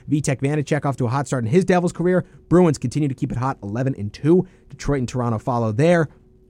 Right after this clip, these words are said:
I wish I would have more time to go in depth on this, but unfortunately that is not the case we are in.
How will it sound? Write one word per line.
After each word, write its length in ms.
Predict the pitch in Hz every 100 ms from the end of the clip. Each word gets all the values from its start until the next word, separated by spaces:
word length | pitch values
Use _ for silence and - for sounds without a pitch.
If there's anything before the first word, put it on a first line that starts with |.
| _ _ _ _ - 113
I 80 |
wish 160 | 131 156
I 60 | 151
would 100 | 135
have 60 |
more 160 | 123 131
time 180 | 131 123
to 60 |
go 120 | 113 110
in 80 |
depth 200 | 139 143
on 80 | 139
this, 160 | 127 -
but 220 | 131 127
unfortunately 420 | 107 120 110 113
that 160 | 110 110
is 140 | 107
not 160 | 113 104
the 60 | -
case 260 | 120 110
we 140 | 104 104
are 80 |
in. 180 | 135 190